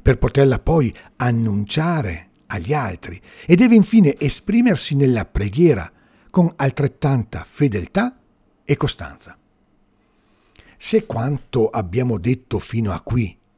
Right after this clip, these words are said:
è vero, occorre però riconoscere che non abbiamo ancora raggiunto il cuore pulsante della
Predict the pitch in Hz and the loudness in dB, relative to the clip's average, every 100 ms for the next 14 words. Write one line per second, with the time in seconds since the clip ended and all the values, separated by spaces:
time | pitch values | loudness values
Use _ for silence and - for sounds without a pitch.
0 | _ - 113 90 78 82 104 _ _ _ | _ -2 -2 -2 -8 -10 -12 _ _ _
1 | _ - 202 - 180 123 160 104 113 139 | _ -2 0 4 4 4 2 2 -4 -2
2 | 127 92 - 95 92 - _ - 196 185 | -4 -4 -10 -10 -12 -16 _ 2 4 4
3 | 123 156 135 123 95 90 101 - 165 135 | 2 -2 -2 -2 -2 -4 -6 0 2 2
4 | - 107 101 104 95 - 175 202 202 - | -4 -6 -6 -6 -6 0 2 2 2 -2
5 | 180 - _ - 170 117 - 151 170 110 | -4 -4 _ -4 -4 -4 -8 0 0 0
6 | 85 - - _ _ - 156 117 - - | -6 -14 -18 _ _ -4 -2 -2 -6 -10
7 | - 139 87 82 80 90 - _ 104 107 | -8 -6 -8 -12 -14 -16 -18 _ -6 -6
8 | 95 90 | -6 -10